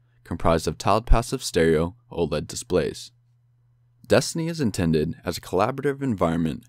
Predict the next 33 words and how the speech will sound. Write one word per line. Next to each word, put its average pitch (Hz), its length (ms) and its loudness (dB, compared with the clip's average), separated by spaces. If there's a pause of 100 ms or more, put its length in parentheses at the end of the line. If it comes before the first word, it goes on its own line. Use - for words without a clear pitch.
(180)
that 92 140 -2
enable 87 360 2
multiple 107 400 -4
users 92 460 -2
to 87 120 -8
work 85 160 -2
minimally 127 440 -2
encumbered 80 520 -2 (200)
for - 140 -2
long 90 260 2
periods 127 260 -6
of 127 120 -4
time 78 380 -2
in 87 120 -4
rooms 85 240 0
surrounded 101 460 -4
by 123 160 -2
data 82 440 0 (260)
that 82 160 -6
benefit 117 480 -2 (220)
from 87 180 -4
being 78 180 -2
displayed 78 420 -2
at - 120 -6
resolutions 87 800 -2 (240)
matching 78 340 -6
visual 110 360 -2
acuity 80 580 -2 (280)
and 85 240 -2
in 78 80 -4
stereoscopic - 720 -8
three 73 180 -8
D. 80 240 -4